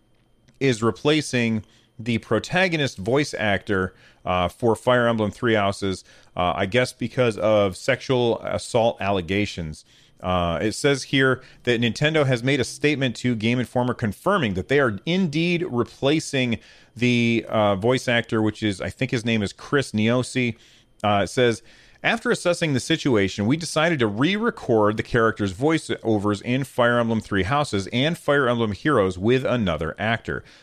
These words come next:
The new voiceovers will be included in a future patch." Uh, the original story is basically,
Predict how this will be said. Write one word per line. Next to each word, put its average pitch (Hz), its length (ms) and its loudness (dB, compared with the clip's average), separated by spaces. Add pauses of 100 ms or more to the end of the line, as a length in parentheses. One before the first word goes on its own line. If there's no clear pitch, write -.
(120)
The 101 100 0
new 131 180 2
voiceovers 135 680 0
will 127 160 4
be 160 160 -2
included 123 540 0
in 117 200 0
a 113 200 0
future 156 560 -2
patch." - 560 -4 (400)
Uh, 117 160 2
the 110 160 0
original 147 540 2
story 120 580 0 (300)
is 110 140 -2
basically, 117 800 0